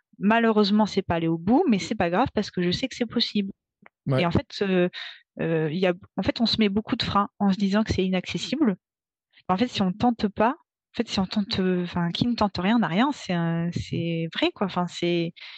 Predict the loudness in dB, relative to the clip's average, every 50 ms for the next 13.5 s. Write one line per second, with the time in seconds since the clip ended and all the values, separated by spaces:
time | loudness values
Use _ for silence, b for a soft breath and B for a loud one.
0 | B B -8 -8 -8 -2 2 4 4 4 2 0 -2 0 2 2 4 4 4 4
1 | 4 2 2 0 -2 -2 -2 0 0 -2 -4 -6 -6 -6 -8 -8 _ _ _ _
2 | _ _ _ -4 -2 -2 0 0 0 0 -2 -6 -6 -6 -2 -2 -2 0 0 -2
3 | 0 -2 -6 -8 _ _ _ -4 -2 -2 0 0 0 0 -2 -2 -2 -4 -4 -4
4 | -4 -6 -8 _ b b b b b _ -6 -4 -4 -2 -2 -2 0 0 0 0
5 | 2 0 0 0 -2 -4 0 0 -2 -2 _ _ -8 -8 -8 -6 -2 0 0 4
6 | 4 4 4 2 2 2 2 2 4 4 2 2 2 2 0 0 0 -2 -2 -2
7 | -2 -2 -4 -6 _ -4 -2 0 0 2 2 2 2 2 2 0 -2 -6 -6 -6
8 | -6 -8 _ _ _ _ _ _ _ _ -6 -2 -2 -2 -2 -4 -14 _ _ B
9 | B B B B B B B 2 2 2 2 0 0 2 4 4 4 4 2 2
10 | 0 0 2 2 0 0 -4 -4 0 0 0 2 2 0 -2 0 0 -2 0 0
11 | 0 2 2 2 0 0 -4 -6 -4 -2 0 0 0 -2 -2 -2 0 0 0 0
12 | 0 0 2 2 2 0 0 -2 -2 0 0 0 0 -2 -4 -4 -6 -8 -10 -12
13 | -12 -8 -6 -6 -4 0 0 0 0 -2